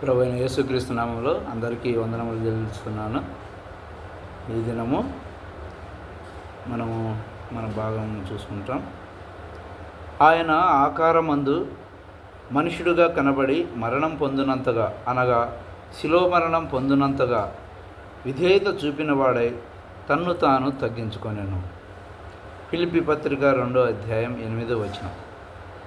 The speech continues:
యేసుక్రీస్తు ప్రభువు చిన్న రాయి వలె ఈ లోకమునకు వచ్చాను.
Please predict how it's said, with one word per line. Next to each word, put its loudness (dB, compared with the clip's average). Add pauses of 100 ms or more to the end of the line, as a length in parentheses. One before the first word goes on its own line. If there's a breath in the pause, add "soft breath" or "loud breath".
(1300)
యేసుక్రీస్తు 4
ప్రభువు 2
చిన్న -2
రాయి 6
వలె 2
ఈ 0
లోకమునకు -2
వచ్చాను. -4